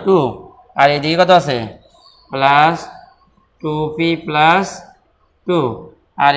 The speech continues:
এদিকে আছে কত? প্লাস কিউ, প্লাস কিউ গুণ,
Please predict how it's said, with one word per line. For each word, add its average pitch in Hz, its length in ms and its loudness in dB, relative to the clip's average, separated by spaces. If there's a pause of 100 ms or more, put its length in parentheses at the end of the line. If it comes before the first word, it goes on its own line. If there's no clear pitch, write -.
এদিকে 147 300 -4
আছে 175 160 -4
কত? 160 120 0 (220)
প্লাস 135 260 2 (160)
কিউ, 143 200 -2 (880)
প্লাস 156 300 -2 (220)
কিউ 143 220 -2 (680)
গুণ, 151 220 -2